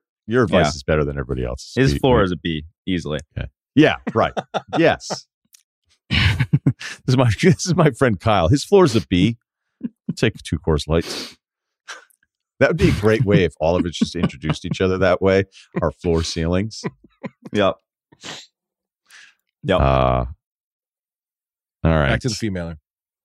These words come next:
Speaker 1: Back to the femaler. I'm one of your apparently ra-, we already covered this. Uh, "I just started working for my friend's painting company a few weeks ago on a summer break,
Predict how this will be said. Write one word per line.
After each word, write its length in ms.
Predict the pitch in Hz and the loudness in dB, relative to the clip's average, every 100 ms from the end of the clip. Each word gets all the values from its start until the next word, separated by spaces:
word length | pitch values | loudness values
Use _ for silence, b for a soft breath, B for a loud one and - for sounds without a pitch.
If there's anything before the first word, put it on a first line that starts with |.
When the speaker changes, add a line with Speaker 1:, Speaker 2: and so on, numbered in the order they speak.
| _ _ _ | _ _ _
Speaker 1:
Back 180 | 101 110 | 0 2
to 80 | 127 | 2
the 80 | 107 | 0
femaler. 460 | 98 80 69 69 65 - _ _ _ _ _ _ _ _ _ - B B B B - | 2 2 0 -4 -8 -16 _ _ _ _ _ _ _ _ _ -20 B B B B -2
I'm 100 | 123 | 2
one 120 | 151 | 4
of 80 | 147 | 6
your 120 | 131 | 4
apparently 380 | 123 143 127 113 | 4 2 2 4
ra-, 180 | 101 110 | 2 2
we 160 | 95 113 | 2 2
already 160 | 113 | 0
covered 280 | 98 90 76 | 0 -2 -4
this. 280 | 69 - - | -8 -12 -2
Uh, 300 | 87 82 82 | 2 4 4
"I 80 | 123 | 2
just 140 | 135 190 | -2 2
started 220 | 214 185 | 4 4
working 220 | 170 147 | 2 0
for 60 | 147 | 0
my 60 | |
friend's 240 | 135 147 127 | 0 -2 -4
painting 300 | 139 139 127 | -2 -2 -2
company 280 | 120 90 87 | -4 -2 -4
a 40 | |
few 180 | - 92 | -2 -4
weeks 240 | 85 - | -4 -6
ago 160 | 80 85 | -6 -6
on 80 | 80 | -4
a 40 | |
summer 220 | - 98 | -6 -6
break, 320 | 80 92 82 | -2 0 0